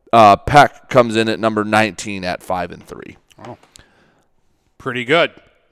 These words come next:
Speaker 2: You know who else I think is pretty good? Marysville softball.
Speaker 1: They are pretty good.
Speaker 2: Uh, they got a ten nine win over Anchor Bay. Like, we were interested in how that was gonna be, 'cause that's a good comparison game.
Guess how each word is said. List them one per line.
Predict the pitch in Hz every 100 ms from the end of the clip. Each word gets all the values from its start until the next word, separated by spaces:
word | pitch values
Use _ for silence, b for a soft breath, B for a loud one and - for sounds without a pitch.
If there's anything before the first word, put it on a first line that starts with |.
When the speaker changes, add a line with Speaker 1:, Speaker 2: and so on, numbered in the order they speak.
| b b -
Speaker 2:
You |
know | 139 139
who | 143
else | 160 156
I | 160
think | 180 165
is | 170
pretty | - 170
good? | 165 165 180 170 _ _ _ _
Marysville | - 117 107 110
softball. | 101 - 110 101 90 85 -
Speaker 1:
They | 98
are | 98 95
pretty | 87 87 -
good. | - -
Speaker 2:
Uh, | 120 110 101
they | 117
got | 151
a | 135
ten | - 147 147
nine | 139 139 131
win | 131
over | 131 113 117
Anchor | 123 120 117
Bay. | 120 113
Like, | 104 -
we | 170
were | 202 185
interested | 170 175 170 143 139 120 104 _ _ _ _
in | - 123 117 110
how | 104 101 135 127
that | 120 123 131
was | 135 107 - _
gonna | 131 117
be, | 101 117 107
'cause | 90 110
that's | 143 160
a |
good | 143 131 139
comparison | - 110 113 107 95 92
game. | 92 87